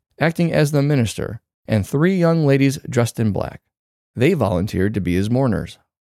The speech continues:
For a half an hour, the truck paraded the group down Burlington's Main Street, jam-packed with spectators. Jim finally passed away in January nineteen eighty. He told everyone he'd lived past a hundred.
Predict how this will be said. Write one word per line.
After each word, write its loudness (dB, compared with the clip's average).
For 4
a 6
half 2
an 2
hour, 2
the -2
truck 0
paraded 2
the 2
group 0
down 2
Burlington's 2
Main 2
Street, -8
jam-packed 0
with -2
spectators. -8
Jim 2
finally 2
passed 0
away 2
in -2
January 0
nineteen 0
eighty. -2
He 0
told 2
everyone 2
he'd 0
lived -2
past -2
a -2
hundred. -2